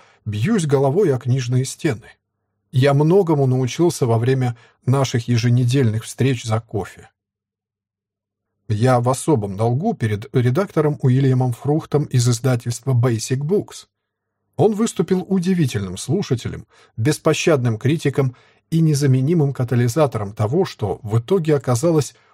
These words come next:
увлекательным и чрезвычайно сложным проектом. Я преклоняюсь перед его проницательностью и редакторским мастерством.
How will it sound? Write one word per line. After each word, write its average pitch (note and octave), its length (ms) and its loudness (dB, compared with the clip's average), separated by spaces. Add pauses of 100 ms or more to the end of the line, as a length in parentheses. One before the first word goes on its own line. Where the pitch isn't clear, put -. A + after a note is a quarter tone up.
(140)
увлекательным G#2+ 840 0
и G2 80 -2
чрезвычайно C3 800 -2
сложным A#2+ 500 -2
проектом. - 560 -4 (640)
Я B2 240 2
преклоняюсь C3 640 -2
перед F#2 240 -8
его A2+ 180 -2
проницательностью G#2+ 1040 -4
и - 20 -12
редакторским A#2 760 -2
мастерством. B2+ 840 -4